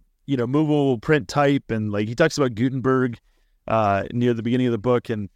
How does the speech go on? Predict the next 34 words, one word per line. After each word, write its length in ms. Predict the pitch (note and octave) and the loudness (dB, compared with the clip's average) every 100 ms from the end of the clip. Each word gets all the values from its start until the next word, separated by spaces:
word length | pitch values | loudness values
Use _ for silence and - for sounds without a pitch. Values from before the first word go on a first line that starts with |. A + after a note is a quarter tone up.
| _ _ _ | _ _ _
one 100 | F#3+ | 0
of 60 | A#3+ | 2
the 40 | |
things 120 | G3 | 2
that 100 | E3 | 0
he 80 | D#3 | 0
talked 300 | C3 F#3 - | 2 2 2
about, 240 | D3 B2 | 2 2
again, 240 | B2 D3 C3+ | 2 0 2
it, 140 | D3 | 0
it's 140 | B2+ - | -2 -2
like 120 | C3 | 0
a, 180 | A#2+ G2 - _ _ _ _ _ - | 0 -2 -10 _ _ _ _ _ -10
you 120 | A#2 | -8
know, 200 | F#2 F2 - - | -6 -10 -14 -6
secondary 480 | - D3+ C3+ A2+ | 0 0 2 0
point 320 | G#2 D#3+ E3+ A2 | 0 2 2 2
or 40 | |
something, 280 | A#2 A2 A#2 | 0 -2 -2
but 240 | B2+ A#2+ _ _ _ | 0 -2 _ _ _
he 140 | - G3 | -2 0
mentioned 320 | G3 G#3 G#3 | 0 0 -2
that 180 | C#3 G#2+ | -2 -2
Gutenberg 460 | D3+ F3 D3+ F3 | -2 0 0 0
went 180 | B2 D3 | 2 0
out 120 | E3 | 0
of 140 | C3 F2 | 0 -2
business. 500 | A#2+ C3+ F3+ - - _ _ _ _ - | -4 -2 -4 -6 -18 _ _ _ _ -6
Did 80 | |
you, 100 | C#3+ | -6
did 280 | C3+ C#3+ - | -6 -8 -4
you 80 | F#3 | -4
read 260 | C#3+ D#3 D#3 | 0 2 2
that? 200 | F3 | 2